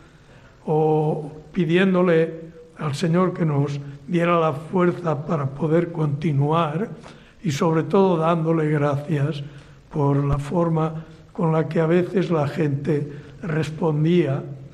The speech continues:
a nuestra pequeña acción que nosotros teníamos entre ellos.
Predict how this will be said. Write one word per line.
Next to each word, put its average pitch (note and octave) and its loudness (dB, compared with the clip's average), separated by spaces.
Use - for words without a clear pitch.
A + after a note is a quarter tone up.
a D#3+ -2
nuestra D3+ 0
pequeña C#3+ 0
acción D3 -2
que D#3+ -6
nosotros C#3 0
teníamos C#3 -4
entre D#3+ -2
ellos. - -10